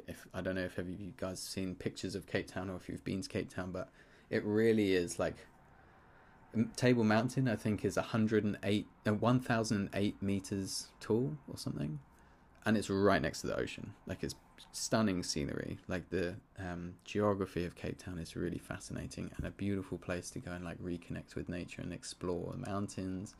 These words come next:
and the ocean. Um, so yeah, just, I'm really happy with having, like, a, a little kayak tour company going on down there, because it also means that I, I mean, I live exactly nine minutes boosted board ride away from this company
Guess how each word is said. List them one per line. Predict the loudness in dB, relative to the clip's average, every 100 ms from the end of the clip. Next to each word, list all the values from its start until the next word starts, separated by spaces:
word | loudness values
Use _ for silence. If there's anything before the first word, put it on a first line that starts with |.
| -20 -18 -10
and | -4
the | -2
ocean. | 0 -2 -4 -4 -6 -10 -18 _ _ _ -20 -20 -20 -20 -20 -20 -6
Um, | -2 -2 -2 -6 -12 -20 -20 _ _ -20 -20 -20 -20 -20 -20 -20 -20 -20 -20 -20 _ -4
so | 6
yeah, | 8 10 8
just, | 4 2 2
I'm | 2 6
really | 6 4
happy | 2 2 2
with | 2 0
having, | -2 -2 0
like, | 0 -2 -2
a, | -2 -4 -4
a | -4
little | -2 -2 -2 -6
kayak | -4 -2 -2 -4
tour | -4 -2 -2
company | -2 -4 -4 -4 -4 -6 -12 _
going | -2 0 2
on | 2 2
down | 0 -4 -4
there, | -4
because | -6 -6 -6 -6 -10 -12 -10
it |
also | -8 -4 -2
means | -2 -2 -2
that | -2 -4 -8 _ _ 4
I, | 4 6
I | 4
mean, | 0 2
I | 4
live | 6 4 2 -2
exactly | -4 2 2 2 2 2
nine | 4 4 4 4 2
minutes | 2 0 -4
boosted | 0 0 0 -2
board | 2 2 2
ride | 2 2
away | -2 -4
from | -6 -6
this | -6
company | -6 -6 -6 -8